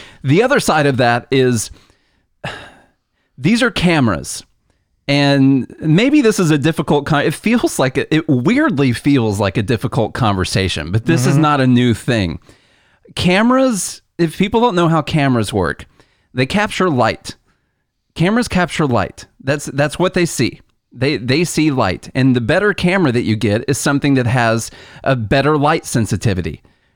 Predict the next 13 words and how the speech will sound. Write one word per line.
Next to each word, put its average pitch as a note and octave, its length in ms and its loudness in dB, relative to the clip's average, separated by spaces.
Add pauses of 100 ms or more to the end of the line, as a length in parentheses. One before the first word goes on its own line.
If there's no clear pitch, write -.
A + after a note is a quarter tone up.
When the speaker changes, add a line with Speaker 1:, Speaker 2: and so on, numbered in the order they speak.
(220)
Speaker 1:
And D3 640 0 (480)
<laughs> - 460 -20
I'm B2 140 0
trying D#3+ 240 2
to D3 60 0
figure C3 220 0
out A#2 140 2
all A#2 100 4
the A2+ 80 0
ways A2 280 2
to A2+ 100 -6
say D#3+ 240 0
this. F#2+ 340 -2